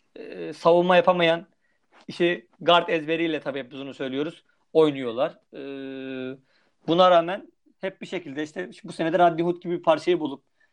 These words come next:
çıkardılar. Birkaç senedir bench'te artık yatan, küflenen Myers Leonard çıktı bu seride bir şeyler yapmaya çalıştı. Ama dediğim gibi bu takımın tavanı bu yani.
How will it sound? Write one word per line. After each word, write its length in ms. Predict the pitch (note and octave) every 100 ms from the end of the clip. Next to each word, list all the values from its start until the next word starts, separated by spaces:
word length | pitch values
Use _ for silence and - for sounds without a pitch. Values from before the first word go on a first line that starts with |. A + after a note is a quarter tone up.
| _
çıkardılar. 560 | - D3 A#2+ B2+ D3 - _ _
Birkaç 260 | D#3 F#3 G3
senedir 380 | G3 F#3 F3+ D3
bench'te 380 | F3 F3 G3+ F3
artık 360 | E3 F#3 - _ _ _ -
yatan, 480 | C#3+ D#3 F#3 E3+ F3 _
küflenen 560 | - G3+ - F3 F3+ F3+ _
Myers 380 | D#3 F3 F3 -
Leonard 220 | F3+ D#3+ _ _ _
çıktı 220 | - - C#3
bu 60 |
seride 300 | C#3+ D3+ C#3
bir 60 | B2+
şeyler 220 | D3 C3+
yapmaya 280 | B2+ C#3 A#2+
çalıştı. 500 | B2+ A2 - F#3+ - _ _ _ -
Ama 220 | E3 F#3
dediğim 200 | F#3 E3+
gibi 120 | B2
bu 180 | C3 E3+
takımın 320 | E3+ D3+ C3+
tavanı 340 | C3+ D#3 D#3+ E3+
bu 60 |
yani. 260 | C#3 A2+